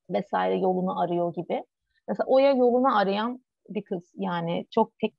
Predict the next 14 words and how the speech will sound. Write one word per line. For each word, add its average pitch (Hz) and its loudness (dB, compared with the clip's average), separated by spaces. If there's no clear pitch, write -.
düze 190 2
ve 180 4
annesinin 208 0
sevgisi 196 -4
ve 175 0
baskısı 180 0
altında 175 0
biraz 175 -2
ezilen 175 -2
ama 202 0
çıkış - -10
yolu 202 0
da 185 0
bulamayan 202 -2